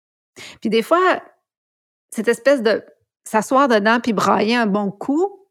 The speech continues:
honnêtement, ça fait vraiment du bien, puis parfois ça passe.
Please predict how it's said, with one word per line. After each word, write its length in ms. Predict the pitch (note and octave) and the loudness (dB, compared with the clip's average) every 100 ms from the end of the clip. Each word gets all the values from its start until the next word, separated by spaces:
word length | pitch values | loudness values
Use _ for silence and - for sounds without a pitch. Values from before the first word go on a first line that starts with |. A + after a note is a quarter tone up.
| - | -4
honnêtement, 640 | A3+ A3 G3+ G#3+ A3+ C4+ D#4 | -2 0 -2 -2 -2 -2 -6
ça 160 | - | -10
fait 300 | - - A3 | -14 -2 -2
vraiment 340 | G3+ F#3 G3 G#3+ | 0 -2 -2 -4
du 160 | E3+ | -6
bien, 380 | E3 F#3 G#3 C#4 C#4+ | -8 -8 -8 -10 -10
puis 100 | - | -8
parfois 320 | F3+ E3 - | -8 -8 -8
ça 180 | G3+ - - | -8 -10 -14
passe. 560 | - - A#3 - - | -16 -16 -18 -20 -20